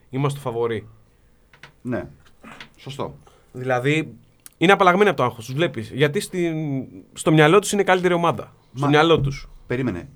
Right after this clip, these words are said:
Speaker 2: Είναι επιτυχημένη ούτως ή άλλως η Γαλλία. Αν η Αργεντινή δεν το πάρει, δεν θα τους λέμε ότι είναι losers;
Speaker 1: Ε, σκέψου όμως να έμεναν εκτός στον όμιλο. Τι θα έγραφε η
Speaker 2: Ποιοι;
Speaker 1: L'Equipe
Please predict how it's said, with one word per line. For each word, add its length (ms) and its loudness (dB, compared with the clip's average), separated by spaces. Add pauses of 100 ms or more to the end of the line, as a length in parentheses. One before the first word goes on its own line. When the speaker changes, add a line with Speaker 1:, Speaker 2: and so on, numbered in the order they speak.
Speaker 2:
Είναι 180 -4
επιτυχημένη 400 -4
ούτως 200 -8
ή 60 -8
άλλως 200 -10
η 40 -16
Γαλλία. 380 -16 (580)
Αν 240 4
η 40 4
Αργεντινή 280 0
δεν 140 8
το 80 2
πάρει, 360 2 (540)
δεν 120 -2
θα 120 -2
τους 140 -10
λέμε 200 4
ότι 160 2
είναι 260 2 (100)
losers; 120 0
Speaker 1:
Ε, 200 -4
σκέψου 320 0
όμως 140 0
να 60 2
έμεναν 220 2
εκτός 180 -6
στον 160 -4
όμιλο. 320 -6
Τι 100 -8
θα 120 -2
έγραφε 280 -2
η 40 2
Speaker 2:
Ποιοι; 140 -2 (260)
Speaker 1:
L'Equipe 40 -16